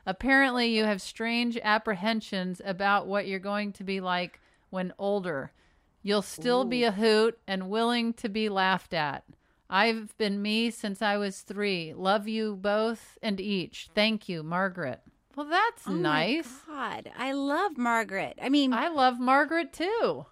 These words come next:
Speaker 2: But is drivel, uh, I mean, is it a compliment?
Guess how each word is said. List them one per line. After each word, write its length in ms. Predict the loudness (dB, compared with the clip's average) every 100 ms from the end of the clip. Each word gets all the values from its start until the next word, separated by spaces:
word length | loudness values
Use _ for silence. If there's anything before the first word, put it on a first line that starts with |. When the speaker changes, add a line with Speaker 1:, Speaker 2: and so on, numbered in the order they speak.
| _ _ 0
Speaker 2:
But 200 | 2 2
is 260 | -2 -4 -8
drivel, 1000 | -2 0 2 2 4 6 6 4 2 0
uh, 600 | 0 2 2 2 0 -2 -6 -14 -20 _ _ _ _ _ -8
I 100 | -2
mean, 240 | 0 2 0
is 160 | 0
it 160 | 0 -2
a 80 | -4
compliment? 580 | -4 -6 -6 -10 -12